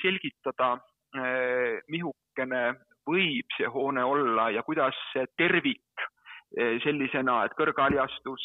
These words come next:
säilub, eh, et, et hoone ja park moodustavad terviku, et see avalik ruum saab tõepoolest, eh, tartulik,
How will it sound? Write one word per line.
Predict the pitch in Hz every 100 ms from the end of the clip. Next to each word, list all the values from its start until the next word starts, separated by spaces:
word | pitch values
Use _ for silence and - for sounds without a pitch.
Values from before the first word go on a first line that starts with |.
| -
säilub, | 139 143 135 123 110 _ _
eh, | 127 123 120 107 - 127
et, | 117 _ _
et | 127 113 98
hoone | 135 151 156 123 113
ja | 104
park | - 160 - -
moodustavad | 143 151 - - 117 -
terviku, | 170 175 151 - - 123
et | -
see | 143
avalik | 151 127 - -
ruum | 160 160 123 - - - _
saab | - 156 127 - -
tõepoolest, | 135 - 143 143 95 - - _ 120
eh, | 113 104 80 82 - -
tartulik, | 151 - 127 117 104